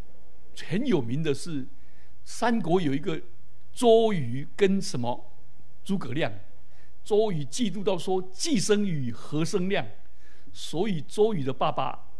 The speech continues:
叫做周忌啊，诸葛亮的爸爸叫做诸葛和，因为和生亮，哦，这开玩笑的。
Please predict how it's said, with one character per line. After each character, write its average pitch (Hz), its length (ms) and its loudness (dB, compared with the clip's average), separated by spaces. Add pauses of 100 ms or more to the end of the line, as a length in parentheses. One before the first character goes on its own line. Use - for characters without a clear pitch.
叫 147 120 -2
做 127 400 0
周 220 240 0
忌 220 260 0 (640)
啊， 160 280 0
诸 247 180 2
葛 156 180 0
亮 165 220 0
的 135 60 -2
爸 160 180 0
爸 131 160 0
叫 139 120 -2
做 139 260 0
诸 208 220 -2
葛 123 240 -2
和， 123 340 2 (380)
因 180 80 0
为 170 80 0
和 135 280 -2
生 151 280 0
亮， 156 160 0 (300)
哦， 131 120 -2
这 135 100 -2
开 135 140 -4
玩 113 160 -2
笑 123 140 -2
的。 - 100 -4